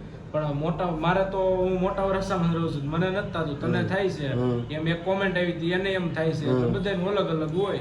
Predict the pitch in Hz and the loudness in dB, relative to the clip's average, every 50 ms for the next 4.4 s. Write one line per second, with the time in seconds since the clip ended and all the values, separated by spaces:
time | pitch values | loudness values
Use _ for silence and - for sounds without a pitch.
0 | 113 120 131 139 147 143 156 147 147 143 139 143 143 147 135 127 143 139 135 123 | 2 2 2 4 8 8 8 10 10 8 6 6 6 4 6 6 4 4 4 4
1 | 120 127 156 175 151 135 131 - 135 - - - - 147 143 143 - 139 135 139 | 6 6 8 8 8 6 4 2 -2 -2 -2 -2 0 0 0 0 0 -4 -2 2
2 | 147 156 156 - 160 143 156 156 151 156 139 131 139 151 160 180 170 - - 139 | 4 4 4 4 2 0 0 0 2 2 4 4 4 4 4 2 2 2 2 2
3 | 120 117 123 123 123 131 131 135 131 131 135 131 113 - 135 135 139 139 131 - | 0 2 2 2 2 2 4 4 6 6 6 6 4 4 6 6 6 6 6 4
4 | 139 - 165 160 160 175 175 185 | 2 2 2 2 2 4 4 4